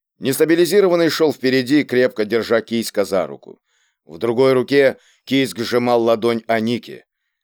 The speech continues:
Замыкал шествие Игорь, забравший у девушки её большую сумку. Единственное, что они успели взять с собой. Свет оставленных включёнными фар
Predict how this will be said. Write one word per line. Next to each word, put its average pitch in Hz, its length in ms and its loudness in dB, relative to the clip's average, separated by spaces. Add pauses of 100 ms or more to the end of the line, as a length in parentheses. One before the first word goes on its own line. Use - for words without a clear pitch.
Замыкал 139 520 0
шествие 147 520 0
Игорь, 113 500 -2 (220)
забравший 113 640 0
у 107 120 -4
девушки 120 640 -2 (200)
её 120 260 0
большую 104 380 -4
сумку. 80 480 -10 (320)
Единственное, 117 880 -2
что 104 240 -2
они 110 360 -2 (140)
успели 104 440 -6
взять 90 300 -6
с - 60 -10
собой. 87 400 -8 (1500)
Свет 151 460 0
оставленных 151 680 2
включёнными 131 680 0
фар 131 420 4